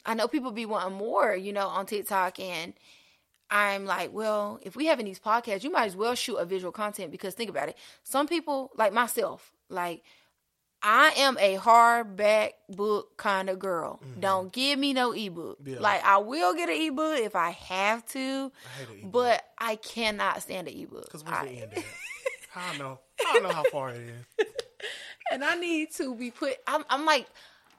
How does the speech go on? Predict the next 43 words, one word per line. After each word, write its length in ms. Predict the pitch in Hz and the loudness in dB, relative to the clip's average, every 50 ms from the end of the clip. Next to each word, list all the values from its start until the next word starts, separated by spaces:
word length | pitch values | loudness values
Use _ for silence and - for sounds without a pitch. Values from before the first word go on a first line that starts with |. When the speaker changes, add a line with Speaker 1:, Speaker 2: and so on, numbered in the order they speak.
| _ _ _ | _ _ _
Speaker 1:
a 60 | - 220 | -2 -2
highlighter 800 | 202 - 247 226 240 254 269 269 247 233 226 220 208 196 190 | 0 4 6 8 8 8 8 6 6 6 6 4 2 -2 -4
kind 200 | - 226 214 208 | -4 -4 -4 -4
of 80 | 196 180 | -4 -4
girl, 260 | 190 185 185 185 170 | -4 -2 0 0 0
or 260 | 135 170 190 190 175 | 0 0 2 2 2
on 160 | 120 190 202 | 2 -2 -4
page 380 | 208 - 262 262 254 262 233 180 | -4 -4 -2 -2 -2 -2 -4 -4
this, 220 | 202 247 247 233 - | -4 -4 -4 -2 0
I 80 | - 214 | 0 2
like 180 | 247 262 208 | 2 0 -2
to 40 | 226 | -4
flip 220 | - - 233 202 - | -6 -6 -8 -8 -8
through 100 | 214 202 | -10 -6
the 40 | |
page. 200 | 208 240 220 220 | -4 -4 -4 -2
Like, 180 | 208 185 165 - | -2 -4 -2 -2
I'm, 180 | - 220 220 202 | -2 -2 -4 -4
Speaker 2:
Mm-hmm. 60 | 151 127 120 123 | -8 -10 -4 0
Speaker 1:
I 180 | 175 190 208 208 | 0 0 0 0
need 320 | 208 214 220 226 220 196 | -4 -6 -6 -6 -6 -6
the 60 | 202 | -6
physical 340 | 190 202 202 - 185 - 180 | -6 -6 -6 -6 -8 -10 -6
copy. 380 | - 175 - - - 139 127 - _ - - - - - - - | -4 -4 -4 -4 -6 -10 -16 -18 _ -20 -20 -20 -20 -20 -12 -6
And, 180 | - 220 226 208 | -2 0 2 2
um, 380 | 202 190 185 185 185 185 185 - _ _ _ _ _ _ _ _ _ - | 2 2 0 -2 -6 -10 -14 -18 _ _ _ _ _ _ _ _ _ -6
that's 220 | 190 170 165 - | -2 -2 -2 -2
just 140 | - 262 - | -2 -4 -2
my 120 | 247 214 202 | -2 0 0
learning. 680 | 190 190 202 220 247 262 254 226 208 202 190 175 - - _ _ | 0 -2 -2 -2 -2 -2 -2 -4 -4 -6 -8 -10 -14 -18 _ _
Like, 300 | - 180 180 175 156 - _ _ _ | -4 -4 -4 -4 -6 -10 _ _ _
even 260 | - 269 285 320 285 254 | -6 -4 -2 -2 -2 -2
when 100 | 240 220 | -2 -4
it 80 | 202 | -6
comes 220 | - - 240 220 214 | -6 -8 -8 -8 -6
time 260 | - 240 214 202 190 | -4 -4 -4 -4 -4
to 80 | 185 180 | -6 -6
learn, 420 | 190 214 233 226 190 165 - - - - | -6 -6 -6 -8 -8 -10 -12 -12 -6 -4
don't 280 | 226 269 277 - 240 - | -2 -2 -2 -6 -8 -6
give 140 | 302 330 | -6 -4
me 80 | 320 311 | -4 -2
no 120 | 269 262 | -2 -4
PowerPoint. 640 | 240 247 254 262 247 214 - - 180 151 123 113 - | -4 -4 -2 -2 -2 -2 -4 -6 -12 -14 -14 -14 -18